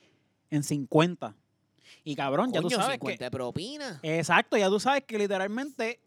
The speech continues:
Speaker 1: cabrón, el que quiera ver algo mínimo, tiene, lo mínimo que tiene que dejar espetado son cincuenta pesos. No como antes que tú ponías diez pesos, doce pesos, quince pesos, o por lo menos eso es lo que yo
Speaker 2: So, a-,
Speaker 1: entendí.
Speaker 2: a-, que ahora el mínimo nuevo son cincuenta dólares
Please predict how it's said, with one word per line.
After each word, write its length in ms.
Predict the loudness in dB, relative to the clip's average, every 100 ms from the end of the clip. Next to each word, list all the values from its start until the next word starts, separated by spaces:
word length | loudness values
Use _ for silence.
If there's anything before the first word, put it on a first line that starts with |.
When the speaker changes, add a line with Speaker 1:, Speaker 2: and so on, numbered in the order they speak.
| _ -20 -12
Speaker 1:
cabrón, 440 | -6 -4 -4 -4
el 180 | -8 -8
que 160 | -8 -8
quiera 240 | -4 -2
ver 140 | 0 0
algo 320 | 2 2 2
mínimo, 680 | 0 0 0 2 2 0 -4
tiene, 280 | -4 -2 0
lo 160 | 0
mínimo 320 | 2 0 0 0
que 120 | 0
tiene 200 | -2 -2
que 60 |
dejar 160 | -2 -2
espetado 380 | -2 0 0 2
son 240 | 6 4 2 _ _
cincuenta 640 | -8 -2 -2 0 -2 0 2
pesos. 400 | 2 0 -6 -14 _ _ _ -8
No 180 | -4
como 280 | -2 -2 0
antes 240 | 0 -2 -2
que 100 | 2
tú 140 | 2
ponías 440 | 2 2 -2 -4 -10
diez 240 | -6 -4 -4
pesos, 520 | -4 -2 -2 -2 -4
doce 260 | -4 -6 -6
pesos, 300 | -6 -6 -8
quince 320 | -10 -10 -8
pesos, 220 | -6 -6
o 160 | 0 4
por 140 | 8
lo 120 | 8 8
menos 240 | 4 2
eso 80 | 2
es 60 |
lo 140 | 2 0
que 180 | -2 0
yo 180 | 2
Speaker 2:
So, 140 | 2 2
a-, 60 | 2
Speaker 1:
entendí. 220 | 0 -2
Speaker 2:
a-, 180 | -4 -4
que 100 | -6
ahora 300 | -6 -4 -4
el 100 | -6
mínimo 480 | -8 -10 -10 -10 -10
nuevo 520 | -10 -10 -8 -6 -8 -12 _ _ _ _ _ _
son 160 | -20
cincuenta 400 | -20 -20 -20 -16
dólares 360 | -16 -16 -18